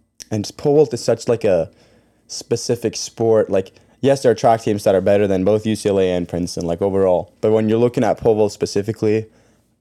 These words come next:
um, which I have to do, <laughs> obviously,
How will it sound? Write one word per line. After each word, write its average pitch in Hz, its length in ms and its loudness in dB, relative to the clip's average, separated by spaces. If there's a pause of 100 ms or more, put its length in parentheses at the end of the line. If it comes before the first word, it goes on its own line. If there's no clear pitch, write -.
(100)
um, 67 680 -6
which 117 160 -2
I 127 60 0
have 120 200 2
to 117 80 -4
do, 92 240 2 (160)
<laughs> - 180 -2
obviously, 104 440 0